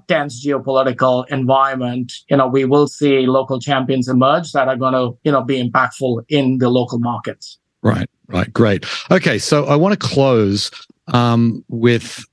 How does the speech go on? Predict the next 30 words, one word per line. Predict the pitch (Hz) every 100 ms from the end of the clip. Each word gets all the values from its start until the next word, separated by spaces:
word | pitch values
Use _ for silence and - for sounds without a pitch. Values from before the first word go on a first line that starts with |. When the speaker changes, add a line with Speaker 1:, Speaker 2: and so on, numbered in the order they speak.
| -
Speaker 2:
uh, | - 131
sort | 127 131
of | 117
a, | 113 110 - - - - - _ _ _ _ -
to | 120
hear | 170
from | - 127 -
each | 151 -
of | 139 107
you | 110
about | 110 107 110
what | 117 143 156
you | 131 117
find | - 127 120 117 113
most | 110 -
exciting | 107 - 120 110 101 95 98
now, | 98 98 90 90
because | 87 90 98
you've | 113
done | 135 170
all | 147
this | 117 -
research | 117 - 117 -
now, | 113
the | 110
report's | 107 - 127 -
out. | 110 107 107 - - - _ -
Um, | 107 104 107 -
it's, | 113 101 - - -
it's | 107 - -